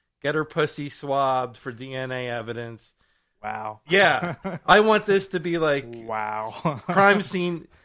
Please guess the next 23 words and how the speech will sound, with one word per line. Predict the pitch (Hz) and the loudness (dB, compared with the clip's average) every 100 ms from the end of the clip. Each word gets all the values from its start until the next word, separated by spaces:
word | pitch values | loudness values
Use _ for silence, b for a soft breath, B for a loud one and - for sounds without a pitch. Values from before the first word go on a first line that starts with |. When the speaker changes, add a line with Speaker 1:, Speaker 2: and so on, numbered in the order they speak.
| b | b
Speaker 1:
you | 175 | 0
know, | 185 156 147 147 135 | 4 4 4 0 -6
C | - 202 | -2 2
S | 202 | 6
I | |
Speaker 2:
C | 220 | 8
S | 208 185 196 | 10 10 10
I | 190 185 160 156 | 8 8 8 6
Speaker 1:
crime, | |
Speaker 2:
Gotham. | 175 170 170 151 | 6 8 8 6
Speaker 1:
sexual | 220 214 - 208 196 | 6 6 4 4 2
crime | - 202 175 180 180 | 4 6 6 6 2
scene. | - 165 156 135 b b b b - | -4 -4 -4 -6 b b b b 2
But | 190 185 | 2 2
I, | - 180 202 | -4 2 2
I | |
just | 190 202 - | 2 0 2
want | 220 - | 2 2
the | 175 | -4
debate | 175 151 165 - | -4 -2 -2 -4
to | 135 | -8
stop. | - 139 110 - | 0 0 0 0
Yes, | 170 185 143 - | 6 6 6 0